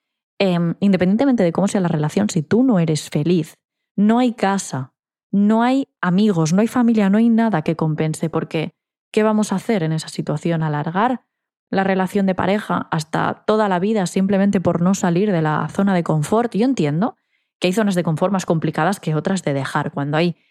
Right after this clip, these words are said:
hijos de por medio, hipoteca y demás, entiendo que se complica. Pero ¿realmente vale la pena no sacrificarse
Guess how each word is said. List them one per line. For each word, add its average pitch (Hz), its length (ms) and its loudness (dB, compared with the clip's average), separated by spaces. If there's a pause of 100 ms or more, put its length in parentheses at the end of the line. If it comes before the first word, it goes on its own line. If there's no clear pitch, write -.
(160)
hijos 160 260 -2
de 156 100 -2
por 220 180 0
medio, 190 460 2
hipoteca 175 520 0
y - 20 0
demás, 165 480 -2
entiendo 160 380 -2
que 240 100 -2
se 185 140 -4
complica. 170 600 -2 (420)
Pero 185 220 2
¿realmente 214 840 0 (100)
vale 202 340 0
la 202 160 0
pena 208 520 -2 (260)
no 202 220 2
sacrificarse 190 1080 -4